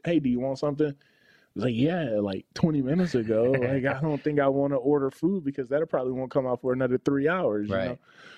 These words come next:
Speaker 1: So, I mean, yeah, that was it. But they, they add gratuity on there and they do all of that stuff. And I was just mad. I was like,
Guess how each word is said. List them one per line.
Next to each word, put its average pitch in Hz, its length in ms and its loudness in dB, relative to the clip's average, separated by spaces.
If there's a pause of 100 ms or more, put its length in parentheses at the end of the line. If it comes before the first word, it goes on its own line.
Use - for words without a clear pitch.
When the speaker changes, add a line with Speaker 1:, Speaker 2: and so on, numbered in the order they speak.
(120)
Speaker 1:
So, 127 400 4 (200)
I 185 60 4
mean, 156 340 0
yeah, 139 320 2 (140)
that 151 200 4
was 143 160 0
it. 113 280 2
But 135 280 2 (280)
they, 143 340 2 (120)
they 135 220 0
add 156 220 0
gratuity 143 500 0
on 131 180 -4
there 127 140 -2
and 123 100 -4
they 127 80 -2
do 131 140 0
all 127 160 2
of 127 80 2
that 120 60 0
stuff. - 260 -4
And 120 100 -10
I 127 80 2
was 123 100 0
just 123 160 -2
mad. 131 260 0
I 120 60 2
was 120 100 -2
like, 123 160 -2